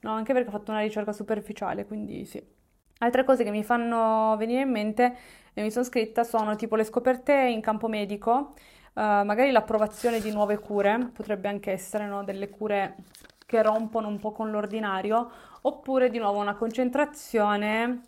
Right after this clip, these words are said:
eh, dei media, magari, su questioni inerenti all'utilizzo, eh, di stupefacenti o comunque quelli, no, cioè, tipo,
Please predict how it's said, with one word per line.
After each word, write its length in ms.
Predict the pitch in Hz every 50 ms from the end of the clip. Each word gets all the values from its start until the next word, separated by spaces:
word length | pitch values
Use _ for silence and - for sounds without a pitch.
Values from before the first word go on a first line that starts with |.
| _ _ _ _
eh, 320 | - - 214 208 202 196 190
dei 160 | 202 208 214
media, 560 | 214 214 202 190 202 196 196 208 220 220 - - _ _ -
magari, 560 | - 214 214 214 202 190 190 208 220 240 233 - - - - - _
su 200 | - - 247 240
questioni 500 | 247 254 254 - - 220 202 202 208 214
inerenti 800 | 214 214 214 214 202 202 202 208 208 - 214 214 220 220 220 -
all'utilizzo, 1200 | - 214 214 214 208 226 - 262 254 233 220 202 196 196 202 208 220 214 214 214 214 220 214 - -
eh, 240 | 214 208 202 202
di 140 | 190 196 214
stupefacenti 880 | 208 - - 208 - 214 208 208 220 214 214 - 226 208 190 190 190 208
o 60 | 202
comunque 340 | 202 214 214 214 208 214 208
quelli, 500 | 208 214 208 196 196 196 196 196 196 196
no, 260 | 190 196 190 196 202 185
cioè, 180 | - 196 190 196 185 190 - _
tipo, 500 | - - - - - - - - 208